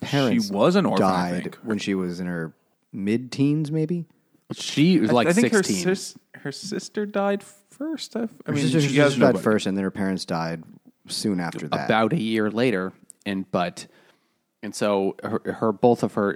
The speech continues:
Speaker 3: her sister, her whole family is dead by the time she's, like, sixteen or seventeen.
Speaker 2: But they finish high school when they're, like, sixteen there, at least at this point, 'cause her
Speaker 1: In,
Speaker 2: daughter
Speaker 1: you
Speaker 2: is
Speaker 1: said,
Speaker 2: finishing
Speaker 1: like,
Speaker 2: high school.
Speaker 1: in the sixties, yeah.
Speaker 2: Yeah.
Speaker 3: So she gets this job 'cause she's the only one who answers the ad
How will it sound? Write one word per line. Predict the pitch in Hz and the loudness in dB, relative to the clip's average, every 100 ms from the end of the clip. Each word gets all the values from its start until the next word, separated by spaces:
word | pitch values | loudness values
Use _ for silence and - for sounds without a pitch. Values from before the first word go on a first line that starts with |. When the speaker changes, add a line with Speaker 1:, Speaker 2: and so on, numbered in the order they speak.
| 95 | 2
Speaker 3:
her | 123 | 0
sister, | - 156 - 123 | 2 0 2 2
her | 135 | 4
whole | 127 | 6
family | 156 160 135 101 | 6 6 4 0
is | 98 | -2
dead | 92 73 60 - - | -2 -4 -6 -14 -6
by | 92 | -4
the | 92 | -2
time | - 90 87 | -4 -8 -8
she's, | 87 - 80 | -8 -10 -8
like, | 82 85 | -8 -10
sixteen | - 98 - 90 | -10 -8 -6 -6
or | |
seventeen. | 85 87 82 87 73 71 - - | -6 -6 -6 -8 -8 -10 -12 -10
Speaker 2:
But | 117 | -4
they | |
finish | 117 139 117 | -2 0 0
high | 110 | -2
school | 107 139 | -2 0
when | 113 95 | 0 0
they're, | 87 | -4
like, | 80 | -6
sixteen | - - 120 117 117 | -8 -8 -4 -4 -4
there, | 113 113 117 117 135 _ _ - | -2 -2 -2 -6 -12 _ _ -12
at | 98 | -6
least | 101 95 | -6 -6
at | 95 | -8
this | 95 | -8
point, | - 110 104 _ _ _ _ - | -4 -4 -6 _ _ _ _ -8
'cause | - | -4
her | 110 | 2
Speaker 1:
In, | |
Speaker 2:
daughter | 120 123 113 | 4 4 4
Speaker 1:
you | |
Speaker 2:
is | 98 | 2
Speaker 1:
said, | 110 | 0
Speaker 2:
finishing | 98 | -2
Speaker 1:
like, | 92 | -2
Speaker 2:
high | 92 | -4
school. | - - | -6 -6
Speaker 1:
in | 76 | -4
the | - | -4
sixties, | - 110 - 123 135 135 | -4 -6 -4 -4 -2 -4
yeah. | 90 - | -8 -8
Speaker 2:
Yeah. | - - _ _ _ _ - | -12 -16 _ _ _ _ -6
Speaker 3:
So | - 117 107 107 | 2 4 4 2
she | - | 0
gets | 123 156 | 0 0
this | 151 143 | 0 4
job | 143 123 127 131 - | 6 6 4 0 -4
'cause | 110 | -4
she's | 104 95 | -2 -2
the | 95 | -2
only | 98 | -2
one | 101 | 0
who | 110 104 | 2 2
answers | - 104 101 101 | 2 -2 -2 -2
the | 98 90 | 0 -2
ad | 92 92 92 | -2 -4 -6